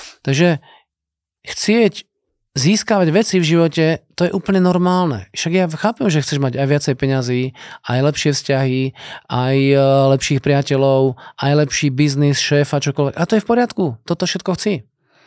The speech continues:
A snaž sa to urobiť tak, aby ste mali iný profit. A teraz reálne, všimli ste si, že keď človek chce niečo v živote dosiahnuť, častokrát narazí na <laughs> blbca, <laughs> alebo častokrát narazí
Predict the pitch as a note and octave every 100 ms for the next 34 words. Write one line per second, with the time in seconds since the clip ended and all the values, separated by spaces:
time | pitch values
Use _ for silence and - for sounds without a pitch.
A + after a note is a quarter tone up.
0 | _ _ _ _ _ _ _ _ _ B2+
1 | B2 E3+ E3+ F3 E3+ C#3 B2 E3 - -
2 | - _ B2+ C#3+ - D3 C#3+ C#3+ - C#3+
3 | C3+ C3 A#2+ D#2+ - _ _ _ _ -
4 | - - _ _ E3 G3+ F3+ F3+ G3+ G#3
5 | G3+ B2 F#2+ _ - F3+ A3 G#3 E3 D3
6 | D3 E3 D3 C#3+ D#3+ - F3+ E3 - F3
7 | E3 D#3 E3+ D#3 D3 C#3 D3+ C3+ A2+ _
8 | - E3 E3+ D#3+ D3+ D3 D3+ C#3+ D3 D3+
9 | D3 - - - C3 C3+ C#3 C#3 C#3 C#3
10 | C#3 C3 A#2+ _ _ _ _ _ - E3+
11 | C#3+ A#2 A2+ - D3 A#2 D3 C#3+ D#3 -
12 | - - - C3+ C3+ D#3+ D#3 D#3+ D3 D3+
13 | D#3+ C3+ B2+